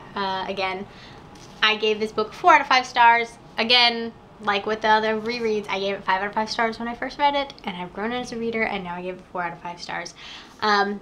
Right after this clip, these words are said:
this is a continuation from Ruby Red. It literally picks up, like, two minutes after Ruby Red does, which is kinda cool. But, um, yeah, this is just a continuation of Gwen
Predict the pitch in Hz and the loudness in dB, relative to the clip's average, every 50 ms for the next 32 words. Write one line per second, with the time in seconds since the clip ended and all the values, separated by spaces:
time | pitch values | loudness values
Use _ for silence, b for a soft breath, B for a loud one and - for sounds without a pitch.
0 | - _ - - - - 247 254 254 277 254 240 240 240 226 - 220 214 220 208 | -12 _ -20 -16 4 4 4 4 6 2 -2 -2 -2 -4 -4 -4 -4 -4 -2 -4
1 | - 226 233 233 220 208 202 208 208 - 214 208 208 208 - - 202 196 190 196 | -2 0 2 2 4 2 2 0 0 0 -2 -2 -2 -4 -2 0 0 2 2 -2
2 | 190 196 196 196 196 196 190 - - 196 190 190 190 190 202 226 220 247 269 285 | -4 -6 -4 -4 -4 -6 -8 -10 -14 -14 -12 -10 -10 -10 -8 0 2 4 4 4
3 | - - 214 202 - - 202 202 208 240 302 359 381 392 381 381 381 359 359 - | 4 2 0 0 2 0 2 2 4 4 4 6 6 6 4 4 4 4 2 0
4 | - 285 285 - - 220 208 - 208 190 196 - - - - - - 214 226 262 | -4 -4 -4 4 4 4 4 4 -2 -6 -6 -8 -12 -14 -14 -6 -2 0 2 4
5 | 262 254 226 196 185 185 - - - - 208 190 190 - - - 202 196 190 185 | 4 2 2 0 -2 -6 -12 -16 -4 2 2 2 2 2 0 -2 -2 -2 -2 -2
6 | 185 190 185 180 180 180 180 180 180 175 175 185 185 185 196 202 180 180 190 - | -4 -6 -8 -8 -6 -6 -4 -4 -4 -4 -6 -8 -8 -8 -10 -10 -10 -10 -12 -14
7 | - - - - 226 226 247 262 254 - - 202 202 202 196 B B B B B | -16 -18 -12 -10 -10 -8 -8 -10 -12 -10 -10 -8 -8 -8 -10 B B B B B
8 | B B B B - 214 202 220 214 185 - - - - - - - 214 202 196 | B B B B -16 -8 2 2 4 4 2 0 -6 -14 -16 -6 -4 -2 0 2
9 | 196 196 196 196 202 202 - - - - _ - _ _ _ - - - 254 254 | 2 0 0 -2 -6 -10 -12 -16 -20 -20 _ -20 _ _ _ -20 -2 2 2 2
10 | - 214 226 220 240 254 233 240 226 233 226 226 214 214 208 - 220 220 226 214 | 2 0 -4 -6 -6 -8 -8 -8 -8 -8 -6 -4 -6 -6 -6 -6 -4 -2 -2 -2
11 | 208 208 202 - - 208 208 - 196 190 185 - 202 190 185 190 180 190 190 185 | -2 -4 -6 -6 -6 -6 -6 -4 -6 -8 -6 -6 -4 -4 -4 -4 -8 -8 -10 -12